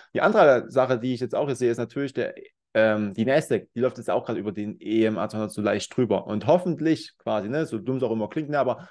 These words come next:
hoffentlich können wir uns auch jetzt hier gleich direkt oben drüber behaupten, vielleicht mit einer noch weiteren grünen Kerze. Ne? Das war ganz gut, dass wir gleich Anschlusskäufe noch finden. Da wüssten wir nicht, dass dieser Ausbruch auf jeden Fall auch hier ernst gemeint ist.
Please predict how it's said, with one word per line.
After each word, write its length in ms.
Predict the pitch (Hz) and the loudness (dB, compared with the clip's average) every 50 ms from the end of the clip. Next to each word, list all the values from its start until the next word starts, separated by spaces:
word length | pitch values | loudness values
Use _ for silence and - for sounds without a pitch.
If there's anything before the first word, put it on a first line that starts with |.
| _ _ | _ _
hoffentlich 300 | - 151 151 151 139 - | -4 -2 -2 -2 -6 -6
können 100 | - 131 | -6 -6
wir 40 | 135 | -4
uns 80 | 127 131 | -4 -4
auch 60 | 120 | -4
jetzt 100 | 110 - | -4 -6
hier 100 | - 113 | -6 -4
gleich 200 | 117 110 104 - | -4 -4 -6 -6
direkt 360 | - 110 104 107 - - - _ _ _ _ _ | -8 -8 -8 -8 -8 -12 -20 _ _ _ _ _
oben 180 | - 120 98 - | 0 0 0 4
drüber 220 | - 131 123 113 | 6 6 6 6
behaupten, 640 | - 104 90 117 135 143 139 - - - 120 120 113 | 6 4 6 6 4 4 4 -2 -4 -4 -2 -4 0
vielleicht 240 | - 113 113 110 110 | 4 4 4 4 2
mit 80 | 120 110 | 0 2
einer 140 | 110 107 | 2 2
noch 220 | 107 113 110 110 - | 2 2 0 0 0
weiteren 340 | 107 107 104 104 101 92 - _ | 0 0 0 0 -4 -10 -18 _
grünen 180 | - 107 98 95 | -10 -10 -8 -10
Kerze. 380 | - - 98 98 - - 104 | -12 -10 -10 -10 -10 -8 -4
Ne? 60 | 110 139 | -2 -2
Das 120 | 143 117 | 4 4
war 80 | 135 120 | 4 4
ganz 220 | 123 117 110 - | 6 2 0 4
gut, 180 | - 190 185 - | 4 4 4 4
dass 100 | 123 113 | 2 0
wir 60 | 117 | 2
gleich 220 | 123 120 107 - | -2 -2 -2 -2
Anschlusskäufe 500 | 107 139 127 135 117 - - 139 120 117 | -4 -2 -4 -4 -6 0 0 0 0 2
noch 140 | 117 110 - | -2 -4 -2
finden. 440 | - 160 175 170 170 165 156 - - - - - _ _ _ | 0 0 0 0 0 -4 -6 -6 -8 -16 -20 -20 _ _ _
Da 80 | - | 4
wüssten 180 | 120 120 120 - | 4 4 4 2
wir 80 | 131 123 | 2 2
nicht, 160 | 123 120 - | 2 2 2
dass 120 | 117 - | 0 -2
dieser 200 | - 104 - - | 0 -4 -2 0
Ausbruch 300 | - 107 123 - 127 117 | 2 0 0 0 -2 -2
auf 120 | 104 90 107 | -2 -4 -4
jeden 240 | 120 127 120 123 | -6 -6 -6 -8
Fall 200 | - - 113 107 | -8 -6 -4 0
auch 180 | - 92 107 - | 0 0 0 0
hier 120 | 107 104 | -4 -6
ernst 340 | - - 95 104 101 - - | -6 -6 -8 -8 -10 -12 -10
gemeint 360 | - 107 101 98 95 95 - | -8 -4 -2 -2 -4 -4 -6
ist. 240 | - - - - - | -12 -18 -20 -20 -20